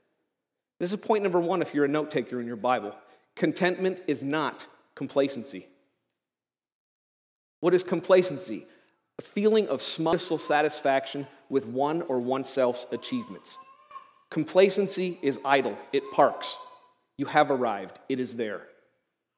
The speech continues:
So how do I bridge this gap? Some people are more competitive than others. How do I bridge this gap between complacency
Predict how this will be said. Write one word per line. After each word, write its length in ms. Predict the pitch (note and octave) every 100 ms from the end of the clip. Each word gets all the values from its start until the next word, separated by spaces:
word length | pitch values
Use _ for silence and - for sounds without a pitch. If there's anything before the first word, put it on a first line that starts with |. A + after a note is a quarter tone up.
| _ _ _ _ _ -
So 100 | E3
how 100 | G3
do 140 | C4+
I 60 | B3+
bridge 400 | C#3+ E3 G3+ D#3+
this 200 | E3 -
gap? 360 | - E3+ C#3
Some 180 | - F#3
people 320 | G3 G3+ F3
are 60 | D#3
more 180 | D3+ D#3+
competitive 580 | D#3 - F3 D#3+ D3 C#3
than 80 |
others. 200 | D3+ D3+
How 100 | -
do 120 | E3+ G3
I 20 |
bridge 320 | D3+ E3 E3
this 140 | C#3+ -
gap 240 | D3+ D#3+
between 280 | - - C#3
complacency 840 | - B2 D3+ D#3 E3+ E3 F#3 F3+